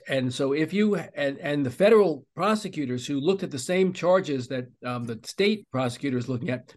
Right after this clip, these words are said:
passed on bringing, passed on bringing this case. So you got Mueller, who didn't give him, uh, a full cooperation recommendation at his sentencing, the feds who passed on it, a novel theory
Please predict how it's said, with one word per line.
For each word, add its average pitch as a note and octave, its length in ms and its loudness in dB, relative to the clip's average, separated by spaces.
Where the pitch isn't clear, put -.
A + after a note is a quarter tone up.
passed D#3+ 560 0
on C3+ 260 0
bringing, D#3 440 2
passed F#3+ 300 2
on C#3+ 120 -2
bringing E3 220 0
this B2+ 120 -4
case. A2 180 -8
So D3+ 80 -2
you D3 60 0
got - 260 0
Mueller, F#3 400 6
who F3+ 160 0
didn't E3+ 360 -4
give D#3+ 200 -2
him, C#3+ 360 0
uh, A#2+ 340 -2
a A2 100 -8
full D#3+ 220 -2
cooperation C3 680 0
recommendation A#2+ 600 -2
at G#2 60 -8
his A2 200 -6
sentencing, G#2+ 560 -8
the B2 80 -10
feds F#3 560 2
who C#3 120 -2
passed C3+ 400 0
on G#2 160 -2
it, A#2 200 -10
a A#2 60 -4
novel F3+ 520 4
theory D3 640 -4